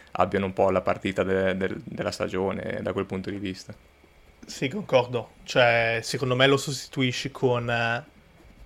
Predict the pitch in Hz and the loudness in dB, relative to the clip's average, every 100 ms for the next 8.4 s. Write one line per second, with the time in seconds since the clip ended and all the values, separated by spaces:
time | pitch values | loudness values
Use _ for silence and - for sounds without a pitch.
0 | - 151 175 - 160 156 160 160 - 139 | -4 4 4 4 -2 2 2 0 0 -2
1 | - 135 135 139 139 139 135 139 139 131 | 0 0 0 -2 -4 -2 0 0 2 0
2 | 143 135 131 127 - 139 - 123 117 113 | 0 2 0 -2 -2 -6 0 2 2 -2
3 | 113 120 127 139 151 - _ - 123 120 | -6 0 2 2 -2 -12 _ -8 -4 0
4 | 120 120 123 127 131 - 123 117 113 110 | 0 -2 0 0 0 -2 -4 -2 -4 -8
5 | 113 _ - 131 147 139 139 156 160 - | -12 _ -6 -4 2 2 4 2 0 -10
6 | - - - - - 135 131 143 131 123 | -20 -20 -16 -4 2 6 6 6 4 2
7 | - 131 123 127 123 123 123 135 120 113 | 2 2 4 -2 -2 -2 -2 0 0 2
8 | 113 117 120 | 0 0 -4